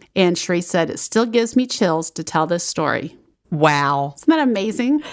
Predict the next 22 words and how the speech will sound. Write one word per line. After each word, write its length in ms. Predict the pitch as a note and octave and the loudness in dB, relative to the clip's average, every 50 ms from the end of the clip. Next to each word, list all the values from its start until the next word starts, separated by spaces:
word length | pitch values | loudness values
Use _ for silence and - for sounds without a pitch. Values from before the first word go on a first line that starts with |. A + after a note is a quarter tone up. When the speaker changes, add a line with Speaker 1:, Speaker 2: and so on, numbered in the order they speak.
| - - - | -16 -12 -10
Speaker 2:
When 280 | F3 D#3+ F3 A3 G#3+ | -6 0 2 2 4
you 140 | G#3+ A3 B3 | 4 2 2
were, 180 | C4 B3+ A3 G3+ | 2 2 2 2
like, 220 | F#3 E3 D#3 - | 2 0 0 -2
reading 380 | D#3 D#3+ E3+ F#3 G3 G#3 G3+ G3+ | -6 -6 -4 -2 0 0 2 2
it, 260 | G3+ G3 G3 G3 F#3 | 2 2 2 2 2
I 60 | E3 | 2
hadn't 340 | E3 E3+ F3+ F3 G3 F#3+ - | 2 2 0 0 0 0 0
read 160 | - F3 D#3+ | 0 0 2
ahead, 680 | D3+ D3+ D#3 D3+ D#3+ E3+ D#3+ D#3+ E3+ E3+ E3+ E3 E3 E3 | 0 0 -2 -2 0 0 2 2 2 2 2 0 0 0
and 80 | E3 D#3 | -2 -2
I 100 | D3+ D#3 | -2 -2
started 300 | - - E3 D#3 D#3 D3 | -2 -2 -2 -2 0 0
going, 220 | D3+ D3+ C#3 C#3 | 0 0 0 -2
"Is 220 | - - C#3 C3 D3 | -2 -4 -4 -2 -2
it 120 | C#3+ C#3 | -4 -2
the 100 | - F3 | 0 0
dog? 540 | F3 - A#3+ B3 A#3+ A#3+ A#3+ A#3+ A#3+ A#3 F#3+ | 0 2 2 2 2 2 0 0 -2 -2 -2
Is 140 | E3+ D#3+ F3+ | -2 -2 -4
it 100 | F#3+ - | -2 -2
the 80 | D4 | -4
dog?" 500 | C4+ - - D#4 D4 D4 C#4 C#4 C#4+ C#4 | 0 2 4 4 4 4 2 2 2 0